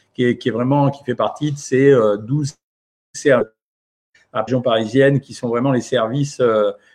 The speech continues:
cohérents et compétents, euh, concernant le sujet. Et donc, euh, Christian Perron soutient ça. Moi, pour ma part, euh, je continue à maintenir, euh,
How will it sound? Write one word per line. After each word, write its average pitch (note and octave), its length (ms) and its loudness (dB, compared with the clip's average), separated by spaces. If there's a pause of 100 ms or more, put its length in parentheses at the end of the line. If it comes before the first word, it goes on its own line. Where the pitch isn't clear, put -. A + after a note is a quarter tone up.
(120)
cohérents C3+ 500 4
et A#2 160 -2
compétents, B2+ 680 -2
euh, A2 120 -4
concernant A2+ 480 -6
le G#2+ 40 -8
sujet. B2 460 -4 (300)
Et C3 80 -2
donc, D#3+ 260 0
euh, C3 240 6
Christian C#3 380 -4
Perron C3+ 360 2
soutient C#3+ 440 -6
ça. - 360 -8
Moi, D#3 320 0
pour F3+ 120 -2
ma E3 120 4
part, D#3 460 -2 (480)
euh, B2+ 480 0 (220)
je A#2+ 160 -2
continue E3+ 540 -2
à C3+ 120 2
maintenir, C3 720 -2
euh, A2+ 220 -2